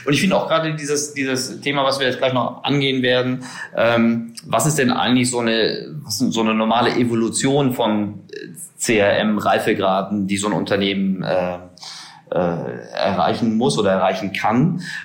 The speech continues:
äh, gerade auch differenziert betrachtet nach, was ist eigentlich möglich im B two C, also in Direct-to-Consumer-Geschäftsmodellen und was ist eigentlich möglich im, im B two B, so hatten wir uns das zumindest so im Vorgespräch so ein bisschen vorgenommen.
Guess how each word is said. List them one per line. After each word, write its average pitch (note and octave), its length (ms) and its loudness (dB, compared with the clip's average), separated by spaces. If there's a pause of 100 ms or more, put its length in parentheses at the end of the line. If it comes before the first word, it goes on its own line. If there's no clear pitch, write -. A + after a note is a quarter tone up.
äh, G#2 200 4
gerade - 280 4
auch - 80 0
differenziert G#2+ 560 -2
betrachtet A#2 500 0
nach, G#2 240 2
was G#2 140 2
ist G#2 80 0
eigentlich G2 200 0
möglich G#2+ 280 0
im G2+ 100 -2
B G2+ 80 0
two G2 120 0
C, C#3 420 2
also G2 160 2
in F#2+ 160 2
Direct-to-Consumer-Geschäftsmodellen A2+ 1700 0
und G2 100 0
was G2 140 -2
ist G2+ 100 -4
eigentlich G2 300 0
möglich G2+ 360 -2
im, F#2+ 160 -2
im F#2 300 -6
B G2+ 160 -4
two F#2+ 140 -2
B, G2+ 180 0
so F2+ 140 -2
hatten F#2 160 -4
wir F2+ 80 -4
uns F2+ 100 -6
das F#2 140 -6
zumindest F#2+ 240 -2
so F#2+ 80 0
im D#2 80 -6
Vorgespräch A#2+ 420 0
so G2+ 60 -4
ein - 20 0
bisschen F#2+ 220 -2
vorgenommen. F#2+ 640 -2